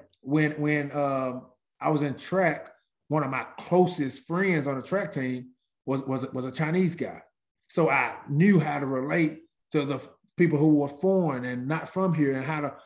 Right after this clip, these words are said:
you know, their cultures and how to talk and what they value. And all.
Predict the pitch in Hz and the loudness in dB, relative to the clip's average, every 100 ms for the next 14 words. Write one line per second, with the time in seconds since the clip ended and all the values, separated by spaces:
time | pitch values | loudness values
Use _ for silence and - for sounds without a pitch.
0 | _ 170 156 131 156 - 190 185 160 147 | _ -2 -2 0 -2 0 0 0 0 -2
1 | 131 131 156 156 151 180 175 156 135 123 | -4 -8 -4 -4 -4 -4 -2 -4 -4 -6
2 | 120 _ - 139 139 165 160 151 131 170 | -10 _ -12 -8 0 0 2 0 2 -2
3 | 185 160 135 127 131 160 151 - | 0 0 0 -2 -4 -8 -8 -12